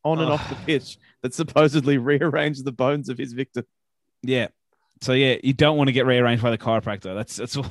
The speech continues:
Speaker 2: <laughs> that's all I'm saying. Like, oh my God. Anyway, his next question, another great question. What an elite question asker, as you said. He's gonna set too hard of a bar for,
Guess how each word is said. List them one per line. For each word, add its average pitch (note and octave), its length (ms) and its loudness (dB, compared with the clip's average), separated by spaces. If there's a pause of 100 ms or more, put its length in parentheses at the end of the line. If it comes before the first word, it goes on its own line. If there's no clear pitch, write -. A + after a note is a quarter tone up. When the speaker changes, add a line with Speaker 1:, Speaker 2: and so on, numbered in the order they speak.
(100)
Speaker 2:
<laughs> E3 160 0
that's F#3+ 400 0
all F#3+ 80 4
I'm D3+ 100 -2
saying. A#2 400 0 (1600)
Like, G2 280 -10
oh G#2 140 -6
my F#2+ 140 -10
God. F#2 300 -12
Anyway, A2+ 320 -6 (920)
his B2 160 -6
next E3+ 180 -2
question, C3 300 0
another E3 140 2
great B2 200 0
question. A2 400 -8
What F3+ 260 -8
an F#3 60 2
elite A3 240 2
question C#3+ 400 -2
asker, A2 320 -4
as G2+ 80 -8
you A2 80 -6
said. A#2+ 180 -6
He's A#2 120 -4
gonna F3+ 160 -4
set - 220 -6
too E3 180 0
hard C#3+ 160 4
of B2+ 80 0
a A#2+ 40 0
bar A2+ 280 -4
for, B2 160 -10